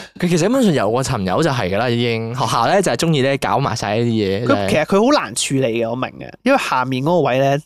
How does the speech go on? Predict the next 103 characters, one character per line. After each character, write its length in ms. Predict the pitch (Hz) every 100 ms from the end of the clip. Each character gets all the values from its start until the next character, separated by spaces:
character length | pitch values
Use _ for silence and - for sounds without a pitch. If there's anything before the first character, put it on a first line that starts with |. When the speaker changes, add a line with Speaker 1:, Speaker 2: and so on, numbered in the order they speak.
| -
Speaker 2:
真 140 | 233
係 60 | 208
好 80 | 143
撚 20 |
潮 60 | 151
濕。 20 |
Speaker 1:
佢 40 |
一 100 | 240 185
定 100 | 143
會 60 |
流 300 | 131 95 78
水 200 | - 95
落 180 | 139 120
嚟 160 | 95 71
咯。 80 |
Speaker 2:
係 100 | 107 139
啊， 100 | 143
係 100 | 143
啊， 80 | 135
你 400 | 180 185 160 170
就 100 | 196
算 160 | 214
補 160 | 170 220
幾 60 | 226
多 60 |
層 180 | 226 123
油 140 | 127
都 100 | 170
好 140 | 160 147
咧， 200 | 156 151
佢 300 | - 156 160
下 100 | 147
面 120 | 143 143
個 80 | 151
位 120 | 160
本 220 | 175 143
身 180 | 180 208
個 80 | 185
地 180 | - 147
理 280 | 123 127 127
問 140 | 120
題 180 | 76 110
就 100 | 113
好 60 | 120
撚 100 | 127 131
潮 120 | -
濕， 40 | -
Speaker 1:
哎 140 | 185
呀， 100 | 196
Speaker 2:
除 100 | 156 180
非 120 | 302
你 80 | 294
擺 180 | 151
部 180 | 208 202
好 60 | 170
撚 400 | 165 143 180 208
大 140 | 175 135
部 100 | 135
抽 140 | 190
濕 100 | 185 185
機 100 | 185
長 200 | 175 107
期 80 | 120
喺 20 |
下 120 | 139
面 140 | 123 117
抽 300 | - 123 127
咯。 80 | 123
Speaker 1:
哎 120 | 143
呀， 100 | 147
如 60 | 139
果 80 | 185
對 120 | -
你 60 | 123
間 100 | 156
學 60 |
校 60 | 131
好 80 | 131
興 300 | 160 139 120
趣， 160 | - 110 110
你 100 | 127
basement 400 | 175 180 160 92
咧 180 | 131
又 120 | 139 113
咁 180 | 113
有 140 | 104 107
趣， 120 | - 113
跟 120 | 135
住 80 | 151
咧 160 | 147 139
有 80 | 120
時 140 | 120
潮 200 | - 123
濕 280 | 113 151 151
咧 60 | 147
又 60 | 117
係 100 | 113
咁 80 | 151
滴 100 | -
水。 200 | - 135 107 -
Speaker 2:
<laughs> 0 |
係 60 |
啊， 40 | 175